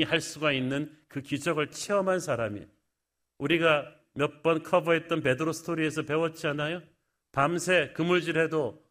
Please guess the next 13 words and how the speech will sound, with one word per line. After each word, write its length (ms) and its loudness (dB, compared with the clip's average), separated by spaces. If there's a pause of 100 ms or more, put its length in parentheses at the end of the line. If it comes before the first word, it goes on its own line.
(180)
고기를 280 0
못 220 0
잡았던 480 2
그 140 0
똑같은 460 2
호수에서 760 -4 (240)
오직 280 0
말씀의 520 0
근거에서 600 2
그물을 320 2
던졌을 680 -2
때 200 -4 (920)
엄청난 1040 0